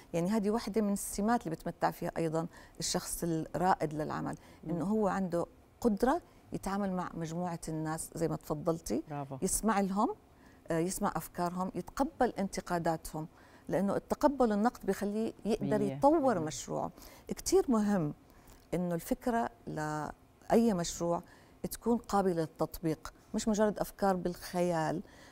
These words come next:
Speaker 1: أولًا. ثانيًا المجتمع بحاجتها. ثالثًا إنه فيها ربح مالي.
Speaker 2: مم.
Speaker 1: يعني أي مشروع بدي أبدأ فيه ما في ربح مالي هو مش مشروع رائد،
Speaker 2: أكيد.
Speaker 1: مجرد فكرة.
Speaker 2: آه.
Speaker 1: ولكن في مجتمع المدرسة أنا كيف بقدر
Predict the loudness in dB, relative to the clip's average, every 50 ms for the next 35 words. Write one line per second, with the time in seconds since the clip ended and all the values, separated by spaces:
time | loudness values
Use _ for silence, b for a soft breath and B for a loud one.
0 | B 0 2 2 2 2 0 -2 -2 -4 -4 -2 0 2 2 2 0 0 -2 -2
1 | -2 -2 0 2 2 2 2 0 -2 -4 -4 -4 -4 -4 -4 -6 -8 -8 -10 -10
2 | -10 -12 -14 B B B B B B B B B B B B B -8 -2 0 2
3 | 2 4 2 2 2 2 2 2 2 2 0 0 0 0 -2 -2 -2 -2 0 0
4 | 2 2 2 2 0 2 2 2 4 4 4 2 2 0 -2 -2 B B B -6
5 | -4 -4 -2 -2 -2 0 0 0 2 2 2 2 2 2 2 2 2 2 2 2
6 | 2 2 2 0 -2 -2 -2 -2 -2 -2 -2 0 2 2 2 2 0 -2 -2 -2
7 | 0 0 0 0 0 2 0 0 0 0 0 0 0 0 0 2 4 4 6 6
8 | 4 4 2 -2 -4 -8 -10 -10 -4 -2 2 4 6 6 6 6 4 2 0 -2
9 | -4 -4 -2 -2 -4 -4 -4 -8 -8 -6 -6 0 6 6 8 8 8 6 4 2
10 | 0 0 0 -2 -2 -2 -2 -2 -2 -2 0 0 0 0 0 0 0 0 -2 -4
11 | -4 -6 -6 -6 -6 -4 -2 -4 -4 -4 -2 -2 0 0 0